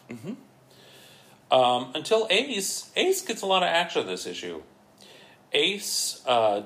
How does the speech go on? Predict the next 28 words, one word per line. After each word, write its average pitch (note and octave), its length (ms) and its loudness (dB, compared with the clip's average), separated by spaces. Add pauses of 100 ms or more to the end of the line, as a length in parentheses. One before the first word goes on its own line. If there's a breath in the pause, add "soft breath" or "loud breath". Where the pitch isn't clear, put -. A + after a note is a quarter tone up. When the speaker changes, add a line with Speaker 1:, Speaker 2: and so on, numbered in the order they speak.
Speaker 2:
dives G#3 480 0
for - 160 -10
the F#3+ 100 0
robot F3+ 640 0 (120)
and A2+ 160 -12
gets C#3 240 -6
it - 160 -10
to A#2 100 -8
trip - 600 -6
over G#2 300 -6
him. A2 360 -14 (500)
Speaker 1:
Yeah. F3+ 680 2 (320)
Is - 140 -4
that A#3 160 0
his, - 340 -6 (800)
his C#3 180 -6
power? G3+ 480 -4
Speaker 2:
Well, G3 400 -2
he's - 420 -10
a, F2 680 -4 (420)
a F#2+ 160 -6
test - 360 -8
pilot, A#3+ 500 -6
so G#2+ 1000 -8 (100)
Speaker 1:
Okay. - 580 -14 (440)
Speaker 2:
I A2 80 -12
don't G#2+ 240 -14
know. F#2 320 -12